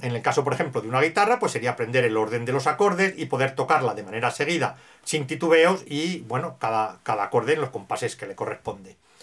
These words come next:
Bueno, una vez ya que te sabes la mecánica, nos vamos a una fase súper importante que la mayoría de los magos se saltan. Hacer el juego en voz alta. Es el momento de improvisar en voz alta.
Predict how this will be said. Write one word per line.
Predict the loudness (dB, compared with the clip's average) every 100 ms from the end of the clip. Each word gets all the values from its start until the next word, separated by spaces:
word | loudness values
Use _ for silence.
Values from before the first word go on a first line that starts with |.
| -20 -20 -20 -20 -8
Bueno, | -4 0
una | 0
vez | 0 0
ya | 0
que | 0
te | -2
sabes | 2 2 2 4
la | 4
mecánica, | 4 2 2 2 2 4 2 2 _ -20 -6
nos | 0 2
vamos | 4 4
a | 2
una | 2 2
fase | 2 2 0
súper | 0 -2 2 2
importante | 2 2 2 4 2 2 2 0 -2 -10 _ 4
que | 4
la |
mayoría | 6 4 4 4
de | 2
los | 0 2
magos | 2 2 -2 -6
se | -2
saltan. | 0 -2 -4 -18 -18 _ _
Hacer | -8 0 2
el | 2
juego | 0 2 2 -2 -4
en | -4 0
voz | -2 -2
alta. | -14 -18 -20 -20 _ _
Es | 0 2 2
el | 0
momento | 2 2 2 2 4
de | 4
improvisar | 2 0 0 0 4 4 4 -4 -8
en | -6 -2
voz | -2 -4
alta. | -10 -18 -20